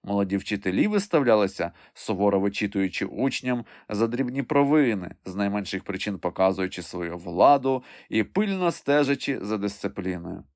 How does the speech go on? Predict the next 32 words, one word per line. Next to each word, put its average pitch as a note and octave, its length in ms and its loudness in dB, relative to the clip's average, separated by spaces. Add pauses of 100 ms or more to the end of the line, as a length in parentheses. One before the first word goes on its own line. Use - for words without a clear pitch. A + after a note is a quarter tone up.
І F#2+ 120 -6
майже G#2 400 0
всім C#3 360 0
учителям, C#3 760 2 (220)
незалежно G2 680 0
від F2+ 80 -12
віку A2+ 480 2
і G#2+ 80 2
статі, B2+ 560 2 (300)
раптом G#2 480 4
стало F#2+ 360 2 (120)
конче F#3+ 540 2
потрібно A#2 680 -2
щось G#2 320 -4
у G2+ 80 -6
книжковій G2+ 520 -4
шафі C3+ 560 2 (220)
поруч G2+ 380 0
із - 140 -6
кафедрою. F2+ 680 2 (280)
І G2+ 120 4
вони, G#2+ 720 2 (440)
подвічі, C3+ 800 2
а F#2+ 100 4
то B2+ 120 2
й C3 80 2
потричі D#3+ 580 2
з C#3 120 -4
удаваною D#3+ 720 4
досадою C#3 680 2
поверталися G2+ 760 0
туди. E2+ 440 -12